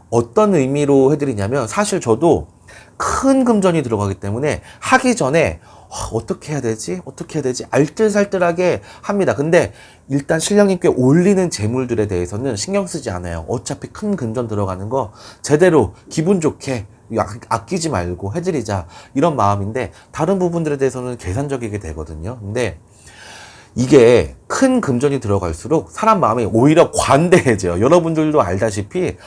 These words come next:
어떤 크게 내가 뭔가 했어야 된다 그러면 관대해지겠어요. 근데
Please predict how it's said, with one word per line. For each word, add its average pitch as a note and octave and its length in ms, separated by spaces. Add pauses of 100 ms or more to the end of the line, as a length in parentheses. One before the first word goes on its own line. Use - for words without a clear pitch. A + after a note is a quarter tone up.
(220)
어떤 A#2+ 480 (360)
크게 C4 420
내가 C3 200
뭔가 C3 280
했어야 G#3+ 400
된다 A#2+ 400
그러면 D3 460 (240)
관대해지겠어요. C3 1040
근데 A2 420